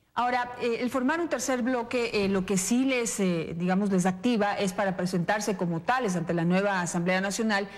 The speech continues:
y optar, por ejemplo, para, para un, eh, un lugar o un cargo en el cal.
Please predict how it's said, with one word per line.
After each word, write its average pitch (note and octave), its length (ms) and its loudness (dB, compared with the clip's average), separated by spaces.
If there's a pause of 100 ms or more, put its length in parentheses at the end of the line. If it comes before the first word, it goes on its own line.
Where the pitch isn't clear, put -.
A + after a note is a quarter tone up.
(140)
y G#3 120 4
optar, B3 420 0
por G#3+ 80 -2
ejemplo, G3+ 300 0
para, E3 420 -2
para E3+ 220 2
un, G3 360 2
eh, E3+ 440 0
un F#3+ 360 4
lugar G3 400 2
o F#3 60 0
un F#3 140 2
cargo F#3+ 420 0
en F#3 160 0
el D#3+ 120 -2
cal. G3+ 280 0